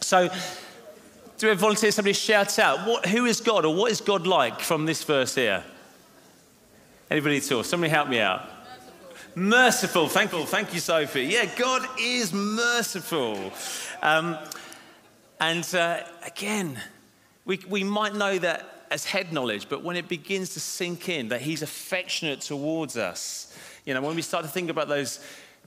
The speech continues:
the scriptures that Jesus said, you know, the stories of the, of the prodigal son, that God is merciful towards us, um,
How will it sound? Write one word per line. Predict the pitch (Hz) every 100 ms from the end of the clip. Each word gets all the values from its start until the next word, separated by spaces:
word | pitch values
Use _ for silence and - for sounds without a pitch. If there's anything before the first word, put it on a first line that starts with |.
| -
the | 131
scriptures | - 185 180 143 120
that | 123
Jesus | - 160 160 135 -
said, | 143 117
you |
know, | 123
the | 117
stories | - 175 165 143 120
of |
the, | 120 120 120
of | - 123
the | 127 120
prodigal | - 156 143 143
son, | - 160 135
that | 110
God | - 156
is | 143
merciful | 151 156 165 170 165 - 123
towards | 104 - 123 143 151 127
us, | 87 76 - - - - - - - - -
um, | 117 117 113 113